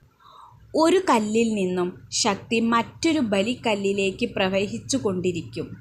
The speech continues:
ഇത്തരത്തിൽ ദേവവിഗ്രഹത്തിനെ ചുറ്റിക്കൊണ്ടിരിക്കുന്ന ശക്തി മുറിയാൻ ഒരിക്കലും ഇടവരാൻ പാടില്ല. എന്നാൽ നടവഴിയിലൂടെ ഭക്തർക്ക് സഞ്ചരിക്കാം.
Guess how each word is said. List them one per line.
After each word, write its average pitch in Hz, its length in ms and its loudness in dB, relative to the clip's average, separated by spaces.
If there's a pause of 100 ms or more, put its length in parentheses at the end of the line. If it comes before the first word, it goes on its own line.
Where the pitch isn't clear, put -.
(360)
ഇത്തരത്തിൽ 208 720 2 (360)
ദേവവിഗ്രഹത്തിനെ 262 1200 2
ചുറ്റിക്കൊണ്ടിരിക്കുന്ന 214 1200 -2
ശക്തി 202 440 -4
മുറിയാൻ 226 680 0
ഒരിക്കലും 202 540 -2 (480)
ഇടവരാൻ 208 540 4
പാടില്ല. 180 640 0 (360)
എന്നാൽ 277 460 6
നടവഴിയിലൂടെ 269 840 4
ഭക്തർക്ക് 226 600 -2
സഞ്ചരിക്കാം. 185 800 -2